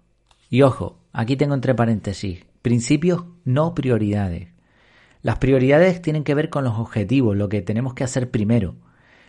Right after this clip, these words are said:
Los principios son una serie de, de base,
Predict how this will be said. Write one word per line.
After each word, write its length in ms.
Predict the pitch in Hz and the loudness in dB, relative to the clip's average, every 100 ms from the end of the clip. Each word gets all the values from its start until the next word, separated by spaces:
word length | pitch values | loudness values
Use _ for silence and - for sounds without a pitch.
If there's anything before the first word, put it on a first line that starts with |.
| - | -6
Los 160 | 120 | -2
principios 760 | 120 123 127 - 170 180 185 175 | 0 0 0 2 2 4 0 0
son 160 | 165 | 0
una 160 | 170 160 | 0 0
serie 360 | - 160 160 151 | 0 0 0 0
de, 280 | 143 120 - - _ _ _ - _ _ - | 0 -2 -6 -18 _ _ _ -20 _ _ -6
de 180 | 110 120 | 2 4
base, 540 | 156 170 - 160 175 | 4 2 -2 -4 -6